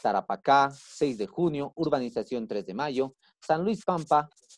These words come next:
Villaroma y Asunción de San Pedro. Una vez explicado este aspecto, damos la bienvenida al candidato de la Alianza Comunidad Ciudadana, Eliseo Apaza Durán,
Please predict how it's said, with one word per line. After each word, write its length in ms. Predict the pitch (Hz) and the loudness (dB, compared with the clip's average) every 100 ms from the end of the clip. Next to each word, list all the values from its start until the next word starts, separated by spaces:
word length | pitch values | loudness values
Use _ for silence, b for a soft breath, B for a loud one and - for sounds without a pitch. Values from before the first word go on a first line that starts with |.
| - | -10
Villaroma 640 | 120 110 98 147 190 165 165 | -6 0 2 4 2 0 -4
y 120 | 196 | 2
Asunción 640 | 220 - 139 123 127 117 117 | 2 2 -6 -6 -6 -4 0
de 140 | 113 | -2
San 220 | 110 110 | -2 -6
Pedro. 360 | 107 90 98 95 _ _ _ - | -4 -6 -6 -12 _ _ _ -6
Una 220 | 196 135 | -2 0
vez 140 | 110 | -2
explicado 400 | 110 - 87 120 | -6 -10 -8 -6
este 160 | 98 - | -6 -8
aspecto, 520 | 139 240 240 233 220 _ | 0 0 4 2 2 _
damos 280 | 269 262 185 | -4 -2 0
la 80 | 139 | 0
bienvenida 500 | 123 117 156 175 139 | 0 -4 -2 0 0
al 140 | 123 | -2
candidato 540 | 120 113 101 147 160 120 | -6 -8 -2 -2 0 -2
de 100 | 101 | -2
la 140 | 92 | -2
Alianza 400 | 95 131 135 117 | -2 -4 -4 -10
Comunidad 420 | - 95 92 113 | -10 -10 -6 -6
Ciudadana, 580 | - 107 131 190 160 170 b b b | -6 -6 -2 -2 -4 -6 b b b
Eliseo 540 | - 135 120 - 202 196 | -6 -4 -4 0 4 6
Apaza 460 | 143 - 110 - | 4 2 -2 -4
Durán, 420 | 92 123 214 196 | -2 2 2 0